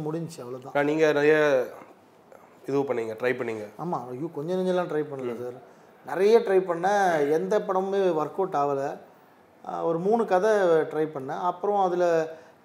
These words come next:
Speaker 1: திரௌபதி தான் பண்ணணும்னு ஃபிக்ஸ் ஆயிட்டேன்.
Speaker 2: இல்ல, இப்ப நீங்க முன்னாடி சொன்ன மாதிரி நிறைய கிரிட்டிசிசம் நீங்க எதிர்கொண்டு இருப்பீங்க. So, அதுல உங்களால மறக்க முடியாத ஒரு கிரிட்டிசிசம், "நீங்க பண்ணுங்க, நான் இது மாதிரி பண்ணியிருக்கேன், நான் ஒரு வாதம் வைக்கிறேன், நீங்க எதிர்வாதம் வைக்கிறீங்க,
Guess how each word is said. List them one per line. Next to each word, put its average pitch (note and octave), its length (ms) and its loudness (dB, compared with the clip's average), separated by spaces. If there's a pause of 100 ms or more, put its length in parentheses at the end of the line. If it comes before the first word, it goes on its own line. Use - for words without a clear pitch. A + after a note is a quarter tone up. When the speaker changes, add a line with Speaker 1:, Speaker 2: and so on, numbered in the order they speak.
(120)
Speaker 1:
திரௌபதி G#3+ 420 8
தான் G#3+ 200 2
பண்ணணும்னு F3+ 320 -2
ஃபிக்ஸ் - 220 -8
ஆயிட்டேன். - 240 -6 (180)
Speaker 2:
இல்ல, E3 140 2
இப்ப D#3 160 2
நீங்க E3 220 4
முன்னாடி F3+ 260 4
சொன்ன F3+ 200 2
மாதிரி D#3+ 200 4
நிறைய C#3+ 280 -2
கிரிட்டிசிசம் E3 500 -2
நீங்க C3 200 0
எதிர்கொண்டு A#2+ 520 -2
இருப்பீங்க. A2 360 -6 (460)
So, D#3+ 80 8
அதுல G#3 400 8
உங்களால F#3 300 6
மறக்க F3+ 320 4
முடியாத F#3 300 2
ஒரு D#3 140 -2
கிரிட்டிசிசம், C#3 340 -6 (440)
"நீங்க D3+ 280 4
பண்ணுங்க, F#3 360 6
நான் C3+ 340 6
இது C3 80 2
மாதிரி F3 160 4
பண்ணியிருக்கேன், E3 440 4
நான் D3 200 6
ஒரு D#3 140 8
வாதம் E3 280 6
வைக்கிறேன், D#3 380 2
நீங்க C#3+ 200 0
எதிர்வாதம் C#3+ 360 2
வைக்கிறீங்க, A#2+ 360 -8